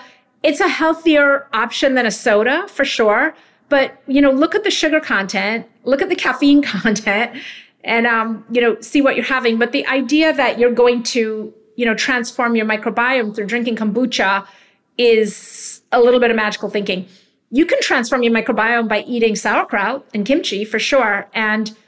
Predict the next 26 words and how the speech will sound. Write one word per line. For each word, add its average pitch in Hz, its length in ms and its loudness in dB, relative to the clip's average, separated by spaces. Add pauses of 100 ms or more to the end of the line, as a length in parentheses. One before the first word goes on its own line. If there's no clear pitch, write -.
(180)
just 269 240 -2
food 294 200 4
grown 254 240 2
in 220 100 -2
soil, 240 640 0
you 233 120 0
know, 214 180 2
an 214 120 -2 (100)
apple 226 460 2
that's 208 220 -4
grown 214 320 2
locally 214 360 2
at 202 60 2
a 196 60 2
local 202 300 0
orchard 208 420 -4
where 202 100 0
they're 202 140 0
not 202 240 -2
using 214 280 -4
a 202 40 0
lot 196 160 0
of 196 80 -6
pesticides 202 600 -4
and 196 120 -6
things 196 440 -8